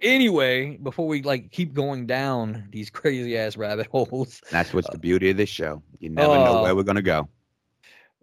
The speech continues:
Speaker 1: Another series, dude. I don't know. Are you into, um, did you see, did you see, uh, I forgot what show,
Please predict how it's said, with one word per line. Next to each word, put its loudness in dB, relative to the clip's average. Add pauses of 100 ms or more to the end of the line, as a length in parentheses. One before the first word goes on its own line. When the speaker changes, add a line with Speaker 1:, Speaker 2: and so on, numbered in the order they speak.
(260)
Speaker 1:
Another 2
series, -2
dude. -2
I -4
don't -4
know. 0
Are 2
you 0
into, 0
um, 2 (240)
did 6
you 12
see, 6
did -4
you 0
see, -2
uh, 0 (180)
I -20
forgot -18
what -20
show, -14